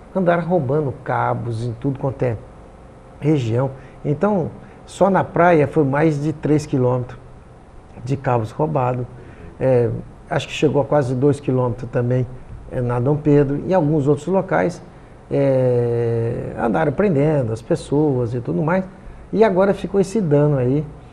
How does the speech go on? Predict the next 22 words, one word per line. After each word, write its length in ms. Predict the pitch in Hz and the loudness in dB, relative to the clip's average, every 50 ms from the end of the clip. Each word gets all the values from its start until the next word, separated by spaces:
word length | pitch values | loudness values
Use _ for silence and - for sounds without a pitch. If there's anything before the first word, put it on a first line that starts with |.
| - - - - - - | -20 -20 -20 -14 -6 0
É, 600 | 143 139 135 131 127 127 127 127 123 123 120 117 117 | 2 2 4 4 4 2 2 2 2 0 0 -2 -2
parece 280 | - 131 135 139 131 - | -2 -2 -2 -2 -2 -2
que 60 | - | -4
a 40 | 147 | -2
prefeita 500 | - 151 143 - - 147 139 131 - 127 | 0 0 -2 0 0 -2 -2 -2 -2 -4
disse 220 | 123 127 123 - - | -6 -6 -8 -6 -6
que 100 | 143 131 | -4 -4
já 160 | 113 139 139 | -2 -2 -4
assinou 480 | 139 - - - 123 117 123 147 147 147 - - - - - - - | -4 -6 -6 -6 -4 -4 -2 -4 -4 -6 -8 -14 -20 -20 -20 -16 -12
essa 200 | - 120 - 135 | -12 -10 -8 -8
semana, 480 | 117 - 131 117 117 135 151 156 143 - - - - - - | -6 -6 -4 -4 -2 -2 -2 -2 -4 -6 -8 -12 -18 -20 -20
<clears throat> 220 | - - - - - | -20 -20 -12 -6 -2
ontem, 500 | 147 143 131 120 131 151 147 135 120 98 - - - - - - - | 0 0 0 0 0 -2 -2 -4 -8 -10 -12 -14 -18 -20 -16 -4 0
hoje, 300 | 147 151 139 110 - - - - - - - - - - - - | 2 2 2 2 -2 -10 -16 -20 -20 -20 -20 -20 -20 -20 -10 -4
já 100 | - 151 | -2 -2
assinou, 560 | 147 151 - 156 143 135 139 143 156 170 170 170 - - - - - - - - - | -2 0 0 0 0 2 2 2 2 2 0 -2 -6 -14 -20 -20 -20 -20 -16 -8 -2
é, 1000 | 135 143 143 139 135 131 131 127 127 123 123 123 123 123 120 120 120 120 120 - - | 0 2 2 2 2 2 2 2 2 2 2 2 0 0 0 0 -2 -2 -4 -4 -4
exatamente 540 | 143 131 131 165 160 175 170 185 180 - 190 | -2 -2 -2 -2 0 0 0 -2 -2 -2 0
o 40 | |
registro 440 | 180 196 190 170 196 185 185 - 190 | 2 2 2 2 2 0 -2 -6 -8
de 100 | 180 185 | -8 -8
preço 480 | 175 - - 156 160 156 151 - - | -8 -4 -2 -2 -2 -2 -2 -6 -12